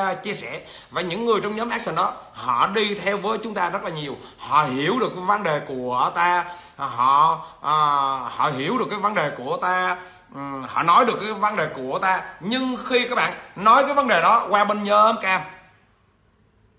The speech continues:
thì cái nhóm cam nó như thế nào ạ? Họ chưa hiểu gì về bạn hết. Thì họ có những cái góp ý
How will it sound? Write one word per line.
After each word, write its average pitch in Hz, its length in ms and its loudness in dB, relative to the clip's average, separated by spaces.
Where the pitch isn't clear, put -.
thì 175 140 2
cái 233 120 -2
nhóm 262 300 4
cam 214 240 2
nó 240 60 2
như 233 120 -2
thế 226 80 0
nào 190 120 6
ạ? 117 100 0
Họ - 340 -2
chưa 247 140 2
hiểu 180 220 -2
gì 220 280 -6
về 165 160 2
bạn 120 280 -4
hết. 254 120 0
Thì 202 220 -6
họ 160 400 4
có 285 220 6
những 185 120 -4
cái 247 100 -6
góp 269 160 4
ý 330 120 2